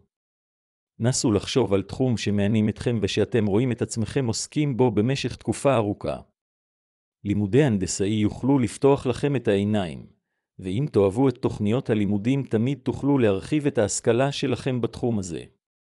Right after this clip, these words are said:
לסיכום, לימודי הנדסאי מאפשרים לכם לקבל הסמכה במגוון תחומים, ופותחים בפניכם אפשרויות רבות בשוק התעסוקה. הלימודים עצמם מעשיים הרבה יותר מאשר לימודי הנדסה,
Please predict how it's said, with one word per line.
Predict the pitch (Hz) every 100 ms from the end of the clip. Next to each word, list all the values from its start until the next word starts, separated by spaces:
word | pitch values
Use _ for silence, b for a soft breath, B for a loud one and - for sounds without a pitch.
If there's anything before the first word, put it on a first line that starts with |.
| _ _ _ _ _ -
לסיכום, | 101 - 104 - 76 73 - _ _ _ _ _ _ _ _ _ -
לימודי | 104 104 98 151
הנדסאי | 110 87 - 95 117
מאפשרים | 104 95 - - 135 143
לכם | 113 131 127
לקבל | - 101 127
הסמכה | 117 - 104 - 135
במגוון | 113 98 101 98 131
תחומים, | 120 - 117 98 90 - - _ _ _ -
ופותחים | 90 101 - - 151
בפניכם | 104 101 104 - 135
אפשרויות | 110 - 101 104 131 131
רבות | 101 107 139 104
בשוק | 101 - -
התעסוקה. | 117 107 101 104 - 92 76 - _ _ _ _ _ _ _ _ _
הלימודים | 101 98 104 135 160
עצמם | 107 - 117 120
מעשיים | 104 92 - 117 123
הרבה | 104 98 139
יותר | 147 135 135
מאשר | 131 104 - 123
לימודי | 107 101 101 120
הנדסה, | 110 95 - 85 65